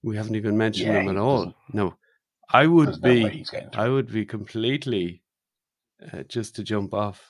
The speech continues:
Speaker 1: <laughs> I'd be completely excited to get a completely left field All-Stars vote winner, 'cause I'd love to really hear the behind of that. But,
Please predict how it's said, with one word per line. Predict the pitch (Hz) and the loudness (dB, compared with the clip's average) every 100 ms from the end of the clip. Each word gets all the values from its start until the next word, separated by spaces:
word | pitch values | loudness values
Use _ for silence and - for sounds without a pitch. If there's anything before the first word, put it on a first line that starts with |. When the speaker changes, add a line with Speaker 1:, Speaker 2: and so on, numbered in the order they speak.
| - | -18
Speaker 1:
<laughs> | - - | -10 -4
I'd | 147 - - 151 127 - | -4 -4 -16 -16 -12 -4
be | 127 | -2
completely | - - 131 156 143 | -2 -2 2 2 2
excited | 110 127 110 104 | 0 0 0 0
to | - | -2
get | 110 104 | 0 0
a | 98 | -2
completely | 107 104 107 117 120 - 101 | -4 -4 -4 -2 -2 -2 -2
left | 98 90 - - | -2 -4 -6 -6
field | 101 95 85 - _ _ _ _ _ _ | -2 -2 -2 -8 _ _ _ _ _ _
All-Stars | - 92 90 - 92 - | -6 -4 -4 -4 -4 -2
vote | 101 98 | -2 -2
winner, | - 92 87 - _ _ _ _ _ _ _ _ - | -2 -4 -6 -10 _ _ _ _ _ _ _ _ -10
'cause | 104 | -6
I'd | 95 92 | -4 -4
love | 98 113 107 | -4 -4 -6
to | - 98 | -8 -4
really | 98 92 92 90 _ _ _ _ _ | -4 -2 -4 -6 _ _ _ _ _
hear | 104 98 | -8 -6
the | 90 | -6
behind | 90 98 98 87 | -6 -4 -4 -6
of | 87 | -6
that. | 101 107 _ | -6 -6 _
But, | - | -18